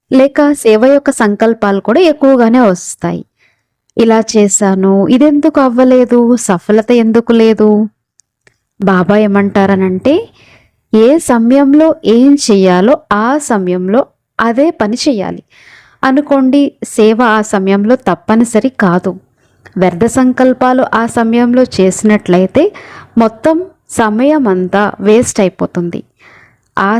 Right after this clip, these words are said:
సమయంలో మన స్థితి ఏంటంటే, బాబా నుండి కరెంట్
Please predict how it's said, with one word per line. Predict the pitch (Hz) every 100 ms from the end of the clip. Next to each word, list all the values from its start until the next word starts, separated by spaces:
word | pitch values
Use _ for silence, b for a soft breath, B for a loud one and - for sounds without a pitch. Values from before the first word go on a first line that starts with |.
| -
సమయంలో | 220 196 190 185 214 294 427 226
మన | 220 226
స్థితి | - - 190 202 185 - _ _ _ _ _ _ _ _
ఏంటంటే, | 208 226 233 214 190 202 320 226
బాబా | 185 185 185 247
నుండి | 233 220 277 -
కరెంట్ | 220 208 262